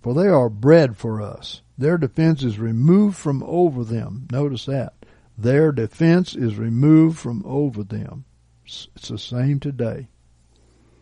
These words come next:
"And the Lord is with us. Fear them not." You will be among those people who make it through the wilderness. You'll be among those people who enter into the promised land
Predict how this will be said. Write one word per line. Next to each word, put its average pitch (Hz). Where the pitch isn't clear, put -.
"And 113
the 110
Lord 147
is 135
with 151
us. 107
Fear 160
them 143
not." 139
You 120
will 127
be 131
among 135
those 139
people 147
who 127
make 131
it -
through 131
the 117
wilderness. 170
You'll 120
be 127
among 131
those 131
people 135
who 123
enter 135
into 139
the 113
promised 135
land 151